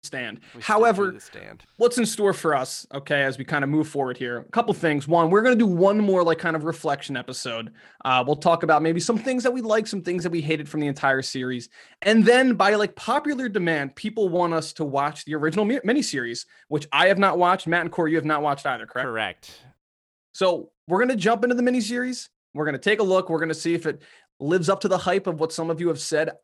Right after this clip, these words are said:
Speaker 1: Right now, just so you know, I have some doubts that it's gonna be good. I'm sorry, a part of me just thinks that The Stand is a terrible thing. It was written in nineteen seventy-eight, and there's no way it can translate to screen in twenty twenty if you don't update it a little bit.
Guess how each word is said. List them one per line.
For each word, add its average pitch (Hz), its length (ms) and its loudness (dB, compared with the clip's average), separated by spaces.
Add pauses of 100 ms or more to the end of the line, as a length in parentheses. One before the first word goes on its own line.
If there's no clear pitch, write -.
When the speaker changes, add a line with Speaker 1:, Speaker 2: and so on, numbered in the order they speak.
(240)
Speaker 1:
Right 269 240 0
now, 262 280 2
just 277 180 -2
so 262 100 -2
you 262 120 -4
know, 262 280 -4
I 466 120 -2 (100)
have 403 140 2
some 359 200 -10
doubts 269 500 -4 (200)
that 226 140 -2
it's 220 100 -10
gonna 233 180 -4
be 220 140 -6
good. 180 300 0 (340)
I'm 226 140 2
sorry, 240 340 2
a 220 60 0
part 240 240 2
of 247 80 2
me 254 40 -2
just 240 200 -8
thinks 254 180 -4
that 277 120 -8
The - 60 -8
Stand 285 300 0
is 320 100 -2
a 320 40 -2
terrible 302 360 2
thing. 320 360 -2
It 160 80 -6
was 170 100 -4
written 214 160 -4
in 240 60 -2
nineteen 240 320 -2
seventy-eight, 247 500 -4
and 220 160 2
there's 214 140 2
no 233 200 4
way 240 200 4
it 233 80 0
can 233 100 0
translate 202 440 -2
to 185 60 -2
screen 165 460 -2 (140)
in 156 120 0
twenty 175 300 -2
twenty 160 320 -2
if 151 100 -4
you 151 60 -2
don't 147 180 -2
update 143 300 0
it 139 120 -6
a 139 40 -2
little 156 220 2
bit. 147 260 0